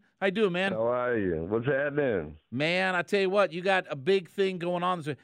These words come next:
Speaker 1: You got all the celebrities coming out with you. How'd you get, uh, all these people coming out with you, hanging out on Sunday?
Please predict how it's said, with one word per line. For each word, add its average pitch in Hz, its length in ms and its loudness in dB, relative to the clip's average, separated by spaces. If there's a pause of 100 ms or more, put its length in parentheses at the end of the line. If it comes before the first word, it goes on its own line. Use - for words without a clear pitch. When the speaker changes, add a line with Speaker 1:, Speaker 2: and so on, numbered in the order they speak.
(160)
Speaker 1:
You 220 100 0
got 277 200 4
all 226 100 4
the 190 80 -2
celebrities 220 560 0
coming 151 300 0
out 123 200 0
with 107 220 -6
you. 98 160 -10
How'd 208 220 2
you 254 80 -6
get, 254 280 -4
uh, 196 100 4
all 165 200 0
these 147 140 -4
people 131 420 -6 (240)
coming 160 260 0
out 151 180 2
with 131 120 -6
you, 135 80 -2
hanging 131 320 -2
out 123 160 0
on 107 140 -6
Sunday? 95 500 -6